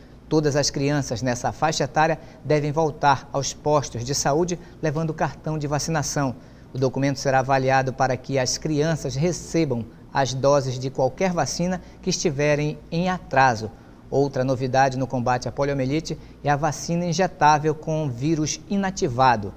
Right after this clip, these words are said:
A nova vacina será aplicada no segundo semestre nas crianças que estiverem começando o calendário básico de vacinação. A poliomielite também é conhecida como paralisia infantil e a doença é considerada erradicada no país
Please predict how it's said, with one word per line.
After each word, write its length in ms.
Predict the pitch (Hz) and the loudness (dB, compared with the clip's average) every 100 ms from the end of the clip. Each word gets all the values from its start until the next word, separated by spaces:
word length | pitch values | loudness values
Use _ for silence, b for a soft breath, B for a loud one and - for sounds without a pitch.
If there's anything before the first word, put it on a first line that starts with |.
| B B B - | B B B -6
A 60 | 123 | -2
nova 240 | 120 127 | 0 0
vacina 400 | 120 110 139 131 | 0 -2 -2 -4
será 220 | - 131 | -2 -2
aplicada 520 | 131 131 - 135 131 | -2 -4 -2 -2 0
no 120 | 127 127 | -2 -4
segundo 480 | - 123 151 185 | -4 -4 -4 -4
semestre 560 | - 151 131 135 139 151 | -4 -4 -2 -2 -4 -6
nas 200 | 143 135 | -6 -6
crianças 460 | - 139 143 147 - | -4 -2 -2 -4 -6
que 100 | 156 | -6
estiverem 520 | - 147 127 135 131 | -4 -4 0 0 0
começando 600 | 185 180 131 165 170 165 B B - | -2 -2 -2 -4 -2 -4 B B -8
o 40 | |
calendário 520 | - 165 151 147 151 | 0 2 2 2 2
básico 420 | 135 135 135 135 | 4 4 4 0
de 80 | 135 | -4
vacinação. 640 | 127 127 151 135 - 123 104 B B B B | -2 -2 -2 -2 -2 -4 -4 B B B B
A 80 | - | -4
poliomielite 580 | - 131 131 123 139 - | 2 2 2 0 0 -2
também 260 | 139 127 | -4 0
é 40 | 139 | -2
conhecida 580 | 135 139 127 - 139 135 | -2 -4 -4 -4 -2 -2
como 180 | 135 | -2
paralisia 460 | 123 143 139 131 131 | -2 0 0 -2 -4
infantil 580 | 127 175 151 - 156 139 B B | -4 -4 -4 0 -2 -2 B B
e 60 | 135 | -2
a 60 | |
doença 320 | 131 135 139 143 | 0 0 -2 -4
é 40 | |
considerada 600 | 131 - 143 135 131 135 | -8 -6 0 2 2 2
erradicada 580 | 135 151 143 - 143 139 | -2 -2 -6 0 0 0
no 80 | 143 | -2
país 400 | 147 139 156 | 0 0 -2